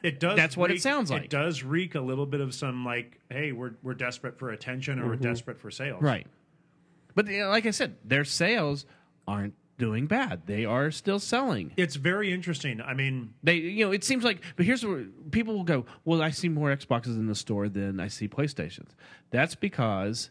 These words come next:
Speaker 3: But also they've been mass produced more than the
Speaker 2: Xbox,
Speaker 3: PlayStation,
Speaker 2: Xbox
Speaker 3: so.
Speaker 2: did a complete worldwide launch at the same time.
Speaker 3: Mm-hmm.
Speaker 2: Okay, so they didn't hold any Xboxes back. They just continued to produce them and produce them. Whereas PlayStation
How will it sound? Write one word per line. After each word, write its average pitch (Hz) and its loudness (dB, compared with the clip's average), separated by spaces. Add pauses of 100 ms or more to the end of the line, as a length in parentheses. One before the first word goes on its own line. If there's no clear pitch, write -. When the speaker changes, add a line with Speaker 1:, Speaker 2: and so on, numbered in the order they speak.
Speaker 3:
But 147 -6
also 131 -2
they've 117 -2
been 113 -2
mass 113 0
produced 127 -4
more 113 0
than 110 -2
the 135 4
Speaker 2:
Xbox, 127 -2
Speaker 3:
PlayStation, 143 -8
Speaker 2:
Xbox 180 2
Speaker 3:
so. 123 -8
Speaker 2:
did 156 4
a 127 0
complete 127 -2 (180)
worldwide 120 0
launch 85 -6
at 85 -12
the 87 -14
same 92 -6
time. 90 -4 (160)
Speaker 3:
Mm-hmm. 135 -16 (320)
Speaker 2:
Okay, 113 0
so 123 2
they 131 2
didn't 156 0
hold 160 0
any 143 2
Xboxes 120 -2
back. 123 -2
They 123 0
just 139 -2
continued 139 0
to - -12
produce 131 0
them 120 -4
and 113 -4
produce 131 -2
them. 98 -4 (300)
Whereas 117 0 (240)
PlayStation 120 0